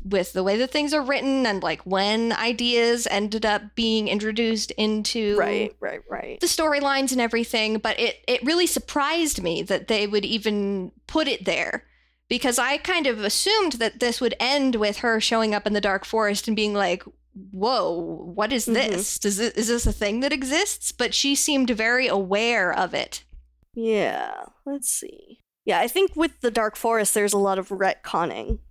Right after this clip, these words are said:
Speaker 1: Mm-hmm.
Speaker 2: with
Speaker 1: Yeah, maybe in the,
Speaker 2: regards
Speaker 1: yeah,
Speaker 2: to the
Speaker 1: maybe in
Speaker 2: history
Speaker 1: the
Speaker 2: of it, because
Speaker 1: Mm-hmm.
Speaker 2: apparently in some of the later, like, more recent books, they mentioned that, like, even there's, like, flashbacks or something, I don't know, I'm just on the wiki page for it, and it's referenced that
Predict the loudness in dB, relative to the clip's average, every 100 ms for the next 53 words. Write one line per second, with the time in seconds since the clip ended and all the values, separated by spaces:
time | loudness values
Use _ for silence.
0 | -20 -4 -2 0 0 -2 -4 -6 -8 -10
1 | -20 _ -4 0 0 0 0 0 0 0
2 | 0 0 0 0 0 0 0 2 2 2
3 | 2 2 2 0 0 0 0 0 2 2
4 | 2 2 0 0 0 0 0 2 2 2
5 | 2 0 0 0 2 2 2 2 0 2
6 | 0 2 -2 -2 _ _ -2 0 2 2
7 | 2 2 2 2 0 2 0 -2 -4 0
8 | 2 2 2 2 -2 _ _ _ 0 0
9 | 2 0 -2 -4 0 0 0 -2 -2 -2
10 | -2 0 0 0 0 2 2 2 0 0
11 | 0 0 -2 -2 0 0 0 -2 -2 -2
12 | -2 -2 -2 -2 0 0 -2 0 -4 -6
13 | -18 -20 -20 -12 -2 -2